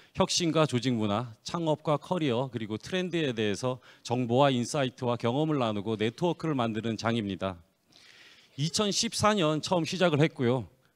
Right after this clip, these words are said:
열 번 개최했습니다. 그 열 번 개최하는 동안 아흔세 명의 연사들 그리고 이천육백스물여섯 명의 청중들과 함께 했습니다. 처음 실리콘밸리의 한국인 이천십사 년에 함께 하신 연사들입니다.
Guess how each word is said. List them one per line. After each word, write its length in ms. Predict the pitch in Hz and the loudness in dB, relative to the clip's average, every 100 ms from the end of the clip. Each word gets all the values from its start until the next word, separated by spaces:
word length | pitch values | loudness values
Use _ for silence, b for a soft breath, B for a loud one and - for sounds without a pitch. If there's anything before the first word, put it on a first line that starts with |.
| _ | _
열 160 | 117 151 | 6 6
번 260 | 196 190 180 | 6 4 2
개최했습니다. 880 | 120 - 127 104 95 104 113 95 - _ | -2 2 0 0 -4 -6 -6 -8 -16 _
그 160 | - 120 | -6 0
열 140 | 113 | 0
번 160 | 117 127 | 0 -2
개최하는 480 | 123 - 139 127 113 | -2 0 0 0 -2
동안 440 | 117 135 156 156 - - | -2 0 -2 -4 -12 -4
아흔세 480 | 110 135 131 165 | 0 0 0 0
명의 400 | 175 160 120 120 | 0 0 0 -2
연사들 540 | 110 113 110 101 120 139 - | -2 -2 -2 -2 -4 -6 -10
그리고 340 | 117 104 101 | -10 -6 -6
이천육백스물여섯 1200 | 131 147 175 165 127 - 143 - 180 165 120 180 170 | -6 -6 -4 -4 -4 -4 -4 -4 -4 0 0 0 0
명의 420 | 147 113 113 131 B B B B - | 0 0 -2 -4 B B B B -4
청중들과 580 | 202 190 170 135 120 | -2 -2 -2 -2 0
함께 540 | 117 160 160 135 117 110 - | 0 0 -2 -2 -2 -4 -6
했습니다. 560 | 151 - 104 90 82 _ _ _ _ _ _ _ _ _ B B B - | -6 -4 -4 -4 -6 _ _ _ _ _ _ _ _ _ B B B -8
처음 380 | - 160 190 151 | 0 2 2 0
실리콘밸리의 640 | 202 175 180 156 143 143 | -2 -4 -2 0 0 -2
한국인 580 | 165 165 131 127 123 135 _ - | -2 -6 -6 -6 -8 -12 _ -12
이천십사 680 | 147 156 127 - 202 - 175 | -6 -4 -4 -6 -6 -2 0
년에 220 | 147 123 | 0 -4
함께 320 | 120 180 - 156 | -4 -8 -2 -2
하신 300 | 127 139 113 | -2 -4 -2
연사들입니다. 800 | 123 135 117 101 92 87 98 | 0 0 -2 -4 -6 -4 -6